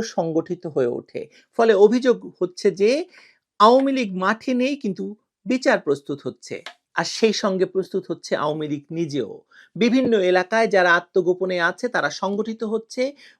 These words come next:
ভবিষ্যৎ রাজনীতি কোন দিকে যাবে, তা নির্ধারিত না হলেও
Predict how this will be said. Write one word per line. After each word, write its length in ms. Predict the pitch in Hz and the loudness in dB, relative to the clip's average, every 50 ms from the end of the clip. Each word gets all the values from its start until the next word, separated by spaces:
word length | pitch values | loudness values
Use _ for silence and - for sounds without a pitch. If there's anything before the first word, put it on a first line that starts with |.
| - | -4
ভবিষ্যৎ 580 | 180 190 240 254 277 269 - - 277 240 - - | 2 2 2 4 2 0 0 0 0 -2 0 0
রাজনীতি 480 | 180 175 175 175 175 196 190 - 208 196 | 0 0 0 0 -2 -4 -4 -4 -6 -6
কোন 220 | - - 208 208 202 196 | -2 -2 0 0 0 -2
দিকে 220 | 190 190 - 202 180 | -4 0 0 0 0
যাবে, 320 | 170 190 175 170 226 240 | 2 0 0 0 0 -2
তা 200 | 226 - 175 165 160 - - _ _ _ _ _ | 0 0 0 0 0 -2 -6 _ _ _ _ _
নির্ধারিত 500 | 202 220 208 190 196 226 233 233 220 - | 0 0 0 0 -2 -2 -2 -2 -2 -2
না 200 | 220 185 180 185 208 | 0 0 2 0 2
হলেও 360 | 202 240 233 240 254 277 311 | 2 2 4 6 6 4 4